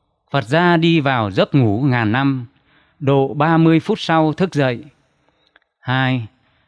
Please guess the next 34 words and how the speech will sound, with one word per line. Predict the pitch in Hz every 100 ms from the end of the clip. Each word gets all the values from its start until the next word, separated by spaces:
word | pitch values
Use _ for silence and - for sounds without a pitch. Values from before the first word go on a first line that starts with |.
| _
Phật | - 127
gia | 131 165 165
thấy | 147 170
mình | 180 151 127
nằm | 131 123
trong | 107 156 160 151
bầu | 143 139 113 107
trong | 160 151
tròn | 147 127 104 98
có | 123 160
hai | 175 156
màu, | 143 131 117 98 -
nửa | 120 120 101
trắng, | 123 147 190 151
nửa | 117 113
vàng. | 131 131 104 85 _ _ _ _ _ _ _ _ _
Ba, | 139 123 127 123 104 _ _ _ _ _
nếu | 120 151 214
trong | 180 175
trung | 165 165 170
ấm | 165
thân | 185 170 165
của | 156 117 139
Phật | 151
gia | 120 160 160 147
mà | 127 131 113
chứa | - 127 170
công | 180 165
đức | 208 -
và | 113 131 110
phước | - 175
đức | 196 208 -
bằng | 135 117
nhau, | 139 139 131